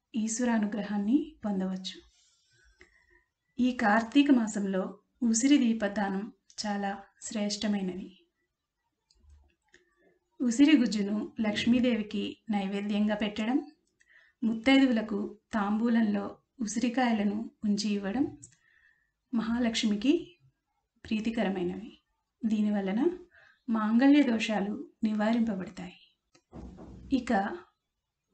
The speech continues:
భౌతిక ప్రయోజనాల విషయానికి వస్తే, ఉసిరికి ఆయుర్వేదంలో ఒక ప్రత్యేకమైన స్థానం ఉంది. ఆయుర్వేదానికి ఆయువు పట్టుగా చెప్పుకునే త్రిఫలాలలో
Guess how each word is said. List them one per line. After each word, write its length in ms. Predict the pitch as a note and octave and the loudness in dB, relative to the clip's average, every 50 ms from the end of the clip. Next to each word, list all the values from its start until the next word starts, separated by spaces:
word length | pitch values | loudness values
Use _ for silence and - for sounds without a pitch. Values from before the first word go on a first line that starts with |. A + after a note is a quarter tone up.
| _ _ _ _ _ - - _ - A#3 | _ _ _ _ _ -20 -20 _ -2 0
భౌతిక 560 | A3+ A3+ A3+ A#3+ A#3 C#4+ D4 C#4+ D4+ C#4+ - | 2 4 2 2 4 2 2 2 2 0 0
ప్రయోజనాల 500 | C4 B3 A#3 A3+ A3 A#3 A3 A3+ A3+ G#3 | 0 0 0 0 0 0 0 0 0 0
విషయానికి 480 | G#3 G3+ - - G#3 G3 G3 F#3 F#3+ | 0 -2 -4 -4 -4 -4 -4 -6 -8
వస్తే, 500 | F#3+ F#3+ - - - - D#4+ F4 - - - _ _ _ _ _ _ _ _ _ _ _ _ _ - | -8 -8 -8 -6 -4 -4 -4 -4 -4 -8 -16 _ _ _ _ _ _ _ _ _ _ _ _ _ -6
ఉసిరికి 760 | A#3 G#3+ - B3+ B3+ C4 B3 A#3 - G#3 G#3+ G#3+ G#3 - - - | -6 -4 -2 0 0 0 0 -2 -4 -4 -6 -6 -8 -14 -12 -8
ఆయుర్వేదంలో 920 | G#3 G3+ G#3 G3+ G3+ G#3 G#3+ G#3+ G#3 G#3 G#3+ G#3+ G#3+ A3 B3 D4+ F4 - - _ _ _ _ _ _ _ - | -4 -4 -2 -2 -2 -2 -2 -2 -2 -2 0 0 0 0 0 -2 -2 -4 -8 _ _ _ _ _ _ _ -10
ఒక 200 | A3+ - A#3+ A3+ | -8 -8 -8 -6
ప్రత్యేకమైన 840 | A3+ A3+ A3 A3 - A#3 A#3+ B3 B3 C#4+ B3 B3 A3 A3 A3 C4+ | -6 -6 -6 -4 -4 -2 -2 0 0 2 2 2 2 0 0 -2
స్థానం 420 | D4+ - - G#3+ G#3 G3 G3 F#3+ F#3+ | -2 -2 -4 -4 -4 -4 -2 -2 -4
ఉంది. 260 | F#3 F3+ F3 F#3 - - - _ _ _ _ _ _ _ _ _ _ _ - _ _ _ _ _ _ _ _ _ _ - - - | -4 -4 -6 -8 -12 -16 -20 _ _ _ _ _ _ _ _ _ _ _ -20 _ _ _ _ _ _ _ _ _ _ -20 -8 -2
ఆయుర్వేదానికి 1000 | G3+ G3+ G3+ A#3 C4 C#4 C#4+ D4 D4 C#4 C#4 C#4 B3+ B3+ A3+ - A3 A3 A3 - - A3 | 0 2 2 4 4 4 6 6 6 6 6 6 4 4 2 -2 -4 -6 -8 -8 -8 -6
ఆయువు 300 | G#3 G#3 A3 G#3+ A#3 A3+ | -4 -4 -2 -2 -2 -2
పట్టుగా 360 | A3+ G#3+ G#3+ - A3+ A3 G#3+ | -2 -4 -4 -4 -4 -4 -4
చెప్పుకునే 680 | G#3 - G3+ F#3 - - - G3+ G3 G#3 F#3+ A3+ - - _ _ _ _ | -4 -4 -6 -8 -8 -10 -10 -8 -6 -6 -6 -8 -10 -14 _ _ _ _
త్రిఫలాలలో 920 | - - F#3 F#3 F#3+ G3 A3 A3 A3+ A#3 A3+ A3 G#3 G3+ F#3+ F#3+ F#3+ - | -8 -6 -4 -2 -2 -2 -2 0 0 -2 0 0 -2 -2 -4 -6 -8 -12